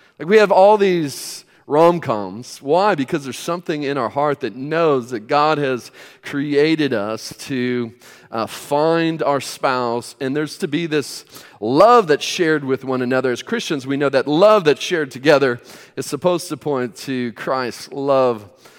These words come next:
for the church. And so our conversation was, "Man, what does it look like to have a marriage that makes us better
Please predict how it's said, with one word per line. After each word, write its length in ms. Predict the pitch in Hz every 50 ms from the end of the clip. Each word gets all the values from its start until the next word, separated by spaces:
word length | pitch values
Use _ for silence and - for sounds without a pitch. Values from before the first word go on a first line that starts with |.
| _ _ _ _ _
for 160 | - 131 120
the 80 | 110
church. 840 | - - - 185 170 151 123 101 - - - - - - - - - - _ _ _ _ _
And 80 | _ 98
so 160 | - - 135
our 100 | 143 143
conversation 760 | - 147 139 135 127 117 - - 147 143 135 - - 120 117
was, 180 | 113 113 104 117
"Man, 240 | 135 139 131 120 127
what 160 | 147 165 170
does 140 | 190 175 180
it 60 | 117
look 280 | 113 123 135 135 -
like 400 | 95 104 98 92 92 - _ - _ _ _ _ - _ _ _ _ _ _ -
to 160 | - 117 98
have 380 | 104 135 131 131 123 120 107
a 100 | 101 101
marriage 600 | 107 104 101 107 110 110 110 110 104 104 98 87 -
that 180 | 104 92 -
makes 560 | 101 107 110 107 117 127 139 135 - - - -
us 240 | - 92 92 -
better 760 | - 123 113 101 92 110 107 107 104 101 87 87 85 78 -